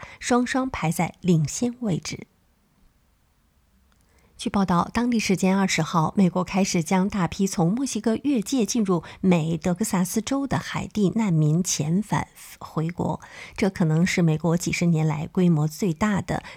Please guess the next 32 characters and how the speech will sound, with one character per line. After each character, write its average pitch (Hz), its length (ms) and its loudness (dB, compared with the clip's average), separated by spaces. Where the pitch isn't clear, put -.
难 277 180 2
民 156 240 4
驱 - 200 -4
逐 151 200 -4
行 156 320 0
动 175 180 4
之 196 160 -2
一。 202 240 -2
美 202 120 2
国 285 120 0
德 196 200 2
州 269 200 -2
和 175 280 0
墨 214 160 2
西 208 160 -4
哥 214 120 0
交 277 220 -4
界 240 160 -2
的 165 80 2
边 208 240 2
境 196 180 0
地 156 140 -2
带 156 220 -2
近 180 240 0
日 165 180 0
涌 160 160 0
入 190 160 -2
了 156 140 0
大 156 240 -4
批 - 200 0
难 175 180 4
民， 151 300 2